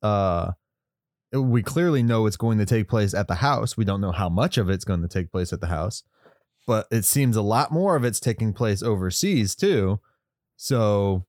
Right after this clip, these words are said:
it kind of is like in, you know, it's, it's kind of like this movie.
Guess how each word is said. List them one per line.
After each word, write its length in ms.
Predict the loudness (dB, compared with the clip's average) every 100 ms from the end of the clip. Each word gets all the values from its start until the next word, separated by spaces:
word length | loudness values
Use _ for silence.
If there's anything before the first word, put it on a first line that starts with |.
| _
it 140 | -6
kind 260 | -2 0 2
of 180 | 0 0
is 160 | 0
like 320 | 0 0 0 _ _ -2
in, 380 | 0 2 0 -6 _ _
you 140 | -2 0
know, 320 | 2 2 -2 -4 _ _ _ _ _ _ _ _ _ _ _ _ _ _ _ _
it's, 240 | -2 -2 -2
it's 240 | -2 -2
kind 240 | 0 2 2
of 120 | 2
like 200 | 0 0
this 160 | 0 0
movie. 380 | 0 -2 -6